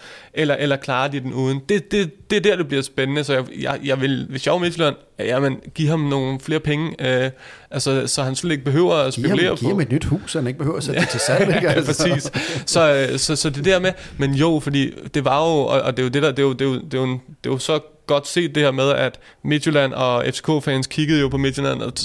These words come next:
Speaker 1: og tænkte, "Jamen, så, så ryger Svirchenko, så ryger Kajuste, så ryger, øh, Kappa."
Speaker 2: Scholz.
Speaker 1: Ja, Scholz,
Speaker 2: Ja.
Speaker 1: ikke? Og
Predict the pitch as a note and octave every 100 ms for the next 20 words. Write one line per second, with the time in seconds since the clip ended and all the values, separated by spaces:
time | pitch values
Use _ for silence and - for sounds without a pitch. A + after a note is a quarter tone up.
0 | - C3 C3+ A#2+ - B2 A#2 - B2+ A#2+
1 | - C3 C#3+ C3+ B2+ A#2+ A#2 - - -
2 | - C#3+ C#3+ C3+ D3 B2+ C3 C#3 B2+ C3+
3 | C3 D3 C#3 - C3+ C#3 C#3 C#3 C3 B2+
4 | B2+ B2 B2 B2 A#2+ C3+ C3 D#3 C#3 -
5 | - - F#3 - - A2+ C3 C#3+ - -
6 | D3+ F3+ B2 - D#3 F3+ - B2+